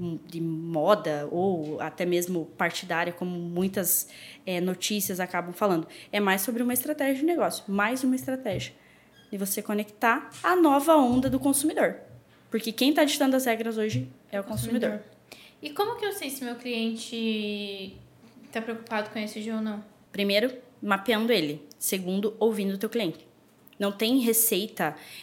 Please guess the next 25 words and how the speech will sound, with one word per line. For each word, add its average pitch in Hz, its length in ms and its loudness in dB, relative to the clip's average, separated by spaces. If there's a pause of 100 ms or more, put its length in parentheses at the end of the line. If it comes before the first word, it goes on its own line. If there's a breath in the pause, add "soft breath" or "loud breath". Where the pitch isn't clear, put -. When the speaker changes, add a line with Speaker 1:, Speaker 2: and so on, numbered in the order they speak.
(100 loud breath)
Speaker 1:
é, 160 340 -2
assim 220 260 0
como 190 440 2
as - 120 -2
pessoas - 280 -2
falam, 196 220 -2
"Ai, 226 180 4
mas 208 260 2
como 294 260 4
que 302 120 -4
eu 294 140 2
sei 254 280 4
se 254 120 -2
eu 226 80 -4
vou, 233 300 0 (280 loud breath)
é, 196 440 0
s-, - 260 0 (500)
comunicar 240 960 4
a, 190 160 -6
mais 226 300 4
a - 40 -2
parte 226 280 4
ambiental, 214 500 2
social, 220 420 2
governança?" 214 440 0